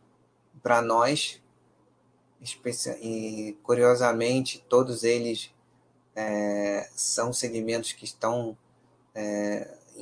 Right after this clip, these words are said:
em que a transformação digital tem acontecido de forma bastante intensa, né? Então, to-, todos sentindo essa, essas transformações. De alguma forma,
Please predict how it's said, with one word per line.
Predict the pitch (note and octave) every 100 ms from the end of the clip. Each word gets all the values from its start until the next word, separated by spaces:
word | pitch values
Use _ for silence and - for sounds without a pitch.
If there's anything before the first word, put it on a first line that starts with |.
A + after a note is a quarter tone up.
| B2
em | B2+ B2+
que | - B2+
a | B2 G#2+ - - - -
transformação | - C#3 C3 C#3 C#3 B2 A#2+ C3 C#3+ C3+ B2 _ _ _ _
digital | B2+ A#2 B2 - A#2+ A#2+ A#2 - _ _ _
tem | B2+ C#3
acontecido | C3+ C3 B2 A#2+ - B2
de | A#2 A#2
forma | A#2+ A#2 A#2+ A2 - _ _
bastante | A#2+ A#2+ - B2+ B2 A#2+
intensa, | A2+ - B2 E3+ F3+ F3+ A#2
né? | B2 A#2+ - _
Então, | A#2 A#2 A2+ G#2+ _
to-, | A#2 A2+ - _
todos | C3 C#3 B2 - - _ _ _ -
sentindo | - C3 - - D#3+ F#3 D3
essa, | A#2+ A#2+ A2 G#2 _ _ _ _ _ _
essas | - - - A2+ - A2
transformações. | - A#2 - A#2 A2+ G#2+ - C3 D#3 F3 - _ _ _ _ _ _ _ _ _ _ _ _ _ _ _
De | G#2+
alguma | A2+ A#2+ A#2+ A2+
forma, | - A#2+ A#2 A2+ A2